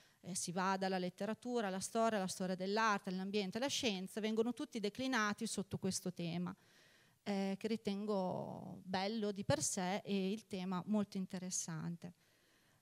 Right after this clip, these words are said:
Ehm, non la faccio lunga perché è già tardi, poi parlare in pubblico non è che <laughs> sia la mia specialità. Ehm,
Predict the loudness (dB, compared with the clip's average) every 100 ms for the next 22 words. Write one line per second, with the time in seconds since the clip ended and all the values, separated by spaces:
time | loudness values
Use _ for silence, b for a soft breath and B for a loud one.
0 | _ 0 2 4 4 4 2 2 0 2
1 | 2 4 4 2 0 0 2 2 2 2
2 | 0 -4 -4 -8 -6 -2 0 0 -2 -2
3 | -2 -2 -4 -4 -4 -4 -6 -8 -8 -8
4 | -10 -8 -8 -8 -8 -6 0 2 2 2
5 | 2 2 4 4 2 -4 -4 -2 -2 -2
6 | -2 -2 -2 -2 -4 -2 -2 B B B
7 | B B B B -2 4 6 6 6 4
8 | 2 0 -2 -2 -2 -2 -2 -2 -2 -4
9 | -4 -4 -6